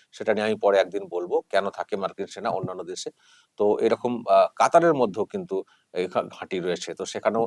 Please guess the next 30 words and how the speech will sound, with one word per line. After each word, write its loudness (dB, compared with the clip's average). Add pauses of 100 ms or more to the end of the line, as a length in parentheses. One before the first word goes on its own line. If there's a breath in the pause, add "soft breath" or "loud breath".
অ্যাটাক -2
করে -2
দেওয়া 2
হয়েছে, -6 (520 soft breath)
আহ, 4
যেহেতু 2
আমেরিকা, 4 (380 soft breath)
আহ, 6
তাদেরকে 2
অ্যাটাক 2 (100)
করেছে -4
ডিরেক্টলি। -12 (340)
তো -14
সেই 0
জন্য 4
এখন 0
মার্কিন -2
ঘাঁটি -2
যেগুলো 0
রয়েছে -4
মধ্যপ্রাচ্যে, -4
সেগুলোকে -6
টার্গেট 0
করা 2
হচ্ছে, 2
আরো 6
অন্যান্যভাবে 0
টার্গেট 2
করা 8
হচ্ছে। -2